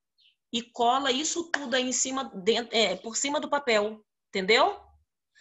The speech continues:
Aonde tá caindo, você cola o papel. Isso, pode colocar o jornal.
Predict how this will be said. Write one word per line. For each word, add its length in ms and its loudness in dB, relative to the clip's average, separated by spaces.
Aonde 420 6
tá 140 2
caindo, 580 0
você 260 -2
cola 280 2
o 40 -4
papel. 560 -4
Isso, 760 -4
pode 260 0
colocar 320 -2
o 60 -4
jornal. 680 -2